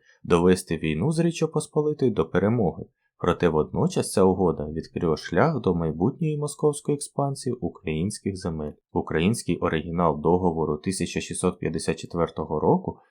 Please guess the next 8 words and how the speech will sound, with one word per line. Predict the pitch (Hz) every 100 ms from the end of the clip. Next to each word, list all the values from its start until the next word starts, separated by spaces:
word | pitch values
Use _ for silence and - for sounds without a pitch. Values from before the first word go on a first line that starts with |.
| _
досі | 82 85 - 175
не | 160 135
знайдено | - 80 80 82 127 175
через | - - -
втрату | - 170 - 156
всього | - 151 156 135
гетьманського | 87 90 90 90 - 107
архіву. | - 110 - 98 80